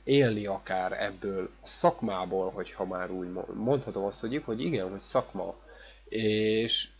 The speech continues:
és, és ki lehet magadat fejleszteni tökére, és, és rengeteg pénzt kereshetsz, ö, ezzel, ezzel a dologgal, úgyhogy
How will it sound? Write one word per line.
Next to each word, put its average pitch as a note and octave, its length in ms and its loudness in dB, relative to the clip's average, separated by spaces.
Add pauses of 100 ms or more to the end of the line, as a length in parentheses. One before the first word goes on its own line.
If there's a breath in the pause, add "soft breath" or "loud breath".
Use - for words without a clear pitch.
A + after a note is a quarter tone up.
(340)
és, - 320 2
és - 200 0
ki F3 140 2
lehet G#2+ 260 6
magadat G#2+ 400 0
fejleszteni G#2+ 540 -2
tökére, C3+ 480 2
és, C3 280 0
és - 160 -4
rengeteg B2 760 0
pénzt G2+ 460 0
kereshetsz, G2 760 -4 (560 soft breath)
ö, G#2 100 -2 (400)
ezzel, A2+ 360 2
ezzel G#2 320 -2
a G#2 60 0
dologgal, G#2 480 0
úgyhogy A#2 580 4